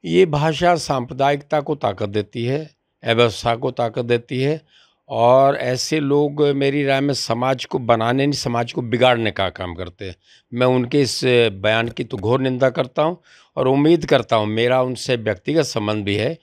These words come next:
कि वो ऐसी चीज़ों पर माफ़ी मांगें और समाज के निर्माण को अच्छा वातावरण बनाने के लिए प्रयास करें।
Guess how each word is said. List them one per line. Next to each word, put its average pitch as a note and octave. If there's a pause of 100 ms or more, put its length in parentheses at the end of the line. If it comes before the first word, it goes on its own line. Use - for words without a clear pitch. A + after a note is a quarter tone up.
(400)
कि B2+
वो C3+
ऐसी B2+
चीज़ों A2+
पर B2
माफ़ी G2
मांगें A#2 (340)
और G#2+
समाज A2+
के C3
निर्माण G#2+
को D#3+ (320)
अच्छा D3+
वातावरण B2+
बनाने G2+
के A#2+
लिए D3+
प्रयास F#2
करें। F#2